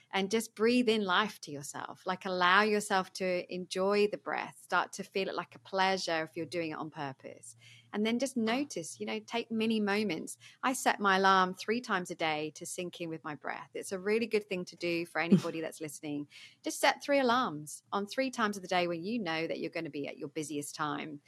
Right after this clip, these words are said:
Speaker 1: Don't do breath work when you're really relaxed. Do it when you're really stressed, and then you'll notice the benefits much faster.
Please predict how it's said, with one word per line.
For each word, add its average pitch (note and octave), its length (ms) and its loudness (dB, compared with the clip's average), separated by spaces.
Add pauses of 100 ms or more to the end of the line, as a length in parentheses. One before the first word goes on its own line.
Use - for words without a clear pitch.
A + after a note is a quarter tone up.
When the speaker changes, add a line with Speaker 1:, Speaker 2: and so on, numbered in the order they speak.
(340)
Speaker 1:
Don't D#4+ 240 2
do F#4 140 4
breath G3+ 360 6
work F3 340 6 (200)
when F#3+ 300 4
you're F#3 200 4
really F3 300 2
relaxed. D3+ 640 -2 (100)
Do D4+ 160 4
it F4+ 220 0
when C4 220 4
you're A#3 180 4
really F#3 320 4
stressed, - 580 -2
and G3+ 120 2
then G#3+ 160 2
you'll G#3+ 120 2
notice G#3+ 520 2
the G3+ 100 -2
benefits - 560 -4
much - 300 -6
faster. - 680 -2